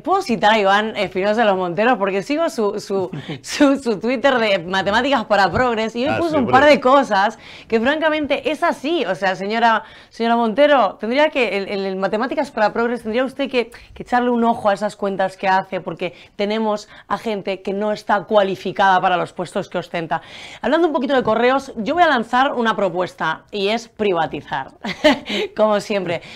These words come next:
Speaker 1: Creo que en
Speaker 2: No,
Speaker 1: vez de
Speaker 2: pero sí hay
Speaker 1: costar
Speaker 2: mucha-, hay muchos servicios que están privatizados.
Speaker 1: Pero
Speaker 2: ¿Y sabes
Speaker 1: todo,
Speaker 2: para qué
Speaker 1: Eurico.
Speaker 2: los empezaron a privatizar en los ochenta y los noventa?
Speaker 1: Todo.
Speaker 2: Para robar. Para robar, que los socialistas lo sabéis hacer muy bien.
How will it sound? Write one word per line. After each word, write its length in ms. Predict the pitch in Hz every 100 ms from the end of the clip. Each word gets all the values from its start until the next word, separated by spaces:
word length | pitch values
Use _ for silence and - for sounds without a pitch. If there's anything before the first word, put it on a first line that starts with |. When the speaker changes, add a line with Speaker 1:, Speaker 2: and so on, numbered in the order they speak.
| - -
Speaker 1:
Creo 240 | 269 370
que 260 | 370 320 226
en 60 | 208
Speaker 2:
No, 80 |
Speaker 1:
vez 100 | 220
de 60 | 277
Speaker 2:
pero 120 | 262
sí 60 | 175
hay 60 |
Speaker 1:
costar 100 | 196
Speaker 2:
mucha-, 220 | 233 147 123
hay 80 |
muchos 260 | 165 202 185
servicios 400 | 107 110 117 135
que 80 | 107
están 140 | -
privatizados. 680 | 95 135 131 104 - 139 139
Speaker 1:
Pero 160 | 240
Speaker 2:
¿Y 60 | 180
sabes 260 | - 370 370
Speaker 1:
todo, 280 | 294 233 214
Speaker 2:
para 160 | 226 294
qué 80 | 180
Speaker 1:
Eurico. 160 | 240
Speaker 2:
los 20 |
empezaron 340 | 170 147 156 151
a 80 | 147
privatizar 480 | 143 139 139 135 147
en 60 |
los 100 | 131
ochenta 260 | 120 135 139
y 60 | 135
los 100 | 123
noventa? 380 | 151 - 127
Speaker 1:
Todo. 240 | - 339 359
Speaker 2:
Para 120 | 226
robar. 360 | 147 170 151 185 _ _ _
Para 160 | 135 131
robar, 240 | 165 208
que 100 | 160
los 120 | 143
socialistas 480 | 147 147 180 - 175
lo 80 | 175
sabéis 260 | 175 185 180
hacer 180 | 185 170
muy 120 | 190
bien. 200 | 208